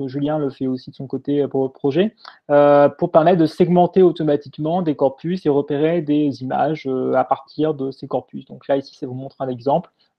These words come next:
euh, une ima-, les deux images ici, il y a des zones en blanche qui ont été identifiées, puis après on essaye de faire un rectangle autour de ça.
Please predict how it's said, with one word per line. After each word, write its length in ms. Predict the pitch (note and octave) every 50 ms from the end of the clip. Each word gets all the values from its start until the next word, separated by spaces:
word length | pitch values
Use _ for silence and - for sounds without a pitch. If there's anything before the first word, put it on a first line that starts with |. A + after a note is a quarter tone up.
| -
euh, 480 | C#3 C#3 C3+ C#3 C3+ C3+ C3 - - - - - - D3+ C#3+ - - C#3+
une 180 | D3 C#3+ C#3
ima-, 220 | C#3 C#3 C#3 C#3+ D3
les 240 | C3+ C3+ C#3+ C#3 B2+
deux 180 | C3+ D3 C#3
images 260 | D3 D3 D3 C#3 A#2
ici, 260 | B2 B2+ - - E3 F3
il 80 | F3+
y 40 | D#3
a 60 | D3
des 140 | B2+ C#3+ C#3
zones 200 | C3 C3+ D3+ D3
en 140 | C#3 C3 B2+
blanche 340 | B2 C3+ C#3 C#3 C#3 - -
qui 80 | -
ont 40 | C#3
été 100 | B2+ C3
identifiées, 420 | C3 C3 A#2+ - - - - E3+
puis 80 | D#3 -
après 220 | C3 - - C#3+
on 80 | C#3 C3+
essaye 240 | B2+ A#2+ - C3+ B2+
de 80 | B2+
faire 280 | B2 - - C3+ A#2 A2+
un 120 | A#2 A#2
rectangle 400 | A2 A#2+ A#2 - - C3 B2 A#2+
autour 160 | A#2+ - B2+ B2+
de 80 | B2+
ça. 240 | B2 - E3+ E3+ -